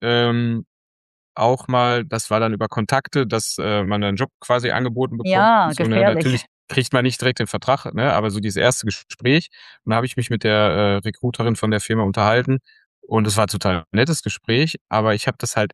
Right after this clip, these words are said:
Speaker 1: im Gespräch gemerkt, dass so mein Bauch irgendwie so gesagt hat: „Ey, nee, ne?“ So,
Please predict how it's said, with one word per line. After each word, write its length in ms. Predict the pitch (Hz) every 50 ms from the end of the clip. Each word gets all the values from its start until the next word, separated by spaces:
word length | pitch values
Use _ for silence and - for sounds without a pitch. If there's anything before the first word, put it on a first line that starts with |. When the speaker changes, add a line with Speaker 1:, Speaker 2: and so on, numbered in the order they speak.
| -
Speaker 1:
im 200 | - 160 185 190
Gespräch 360 | 180 160 - - - 139 - -
gemerkt, 360 | 113 107 110 110 123 127 -
dass 140 | - - -
so 160 | - 113 110 107
mein 200 | 107 104 101 104
Bauch 320 | 113 117 131 147 156 -
irgendwie 320 | - 85 113 117 113 113
so 120 | 104 113 107
gesagt 360 | 110 101 110 117 - - -
hat: 140 | 117 107 - - _ _ _ _ _ _ _ _ _ _
„Ey, 400 | - 92 92 92 92 92 92 95 -
nee, 380 | - 95 104 110 123 143 131 98
ne?“ 380 | 87 95 107 123 123 - - 98
So, 320 | 98 107 104 104 101 -